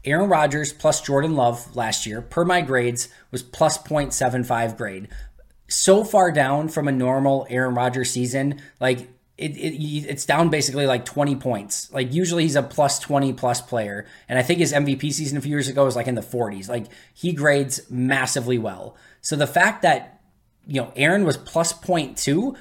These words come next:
Jordan Love actually had a better grade last year, per my grades, than Aaron Rodgers did. Now, extremely small sample size,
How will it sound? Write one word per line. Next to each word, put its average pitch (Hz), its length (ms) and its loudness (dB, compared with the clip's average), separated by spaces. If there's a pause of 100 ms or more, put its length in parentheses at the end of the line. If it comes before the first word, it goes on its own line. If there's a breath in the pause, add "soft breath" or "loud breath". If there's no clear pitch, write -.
(100)
Jordan 247 300 4
Love 214 260 6
actually 180 300 2
had 165 80 6
a 139 100 0
better 165 340 0
grade 143 380 2
last 131 400 -4
year, 131 340 0 (360 loud breath)
per 165 120 0
my 190 180 4
grades, 147 580 0
than 156 320 0
Aaron 170 240 2
Rodgers 160 400 2
did. 104 360 -12
Now, 131 340 -4 (220)
extremely 175 580 0
small 151 260 0
sample 117 340 -2
size, 113 500 -6